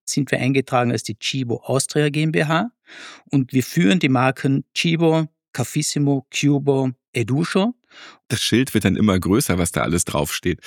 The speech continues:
Speaker 1: Nein, da steht natürlich nicht alles drauf. Also unser Ziel bleibt natürlich immer das gleiche. Besten Kaffeegenuss in jeden österreichischen Haushalt zu bringen.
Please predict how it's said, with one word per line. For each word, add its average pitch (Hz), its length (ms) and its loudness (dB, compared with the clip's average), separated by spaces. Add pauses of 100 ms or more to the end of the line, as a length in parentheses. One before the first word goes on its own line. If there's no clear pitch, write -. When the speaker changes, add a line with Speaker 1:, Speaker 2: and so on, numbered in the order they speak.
(360)
Speaker 1:
Nein, 135 160 0
da 123 80 0
steht 131 240 0
natürlich 131 340 2
nicht 131 220 -2
alles 113 240 -4
drauf. - 340 -14
Also 147 320 0 (440)
unser 185 240 2
Ziel 185 520 0 (280)
bleibt 135 260 0
natürlich 131 420 0
immer 127 180 0
das 117 220 -4
gleiche. 120 480 -10 (160)
Besten 156 360 -2
Kaffeegenuss 135 760 2
in 127 200 -2
jeden 131 360 2
österreichischen 113 880 -2
Haushalt 98 340 -4
zu - 120 -6
bringen. - 420 -12